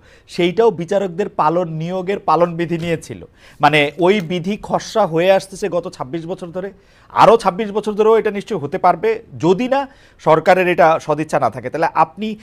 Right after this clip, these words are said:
বলতেছেন যে কিছু তাড়াহুড়ায় কিছু নিয়োগ হয়তো তড়িঘড়ি করে টাইমের প্রয়োজনে দিতে হয়েছে। কিন্তু, উম, আমি যদি প্রশ্নটা আরেকটু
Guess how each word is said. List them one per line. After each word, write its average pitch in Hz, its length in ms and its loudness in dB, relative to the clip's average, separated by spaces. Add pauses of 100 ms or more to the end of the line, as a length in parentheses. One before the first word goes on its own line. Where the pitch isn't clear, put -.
(260)
বলতেছেন 185 360 -4
যে 220 100 -6
কিছু 214 300 -6
তাড়াহুড়ায় 196 500 4
কিছু 202 240 -10
নিয়োগ 180 400 -4
হয়তো 160 440 -2
তড়িঘড়ি 156 320 -2
করে 156 200 -2
টাইমের 147 360 -2
প্রয়োজনে 151 480 -4 (240)
দিতে 135 220 -6
হয়েছে। 165 340 -4 (300)
কিন্তু, 202 280 -2
উম, 180 520 -10
আমি 170 180 -2
যদি 220 160 -10
প্রশ্নটা 214 640 -2
আরেকটু 233 460 2